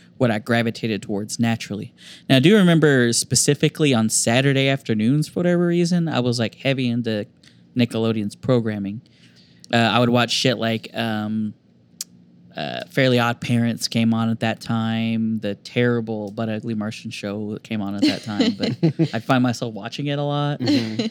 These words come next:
Speaker 1: But so I'd watch a lot of that programming, but, I mean, it was like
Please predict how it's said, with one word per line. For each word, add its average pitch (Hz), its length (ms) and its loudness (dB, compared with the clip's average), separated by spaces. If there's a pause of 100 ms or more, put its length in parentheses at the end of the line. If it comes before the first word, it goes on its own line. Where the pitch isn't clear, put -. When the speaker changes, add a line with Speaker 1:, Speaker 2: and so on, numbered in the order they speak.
Speaker 1:
But 117 300 0
so 139 140 6
I'd 135 100 4
watch 226 180 0
a 294 60 -2
lot 240 160 4
of 156 60 6
that 120 160 2
programming, 156 640 4
but, 120 380 0 (260)
I 135 80 0
mean, 120 220 4
it 123 80 2
was 143 200 2
like 113 380 0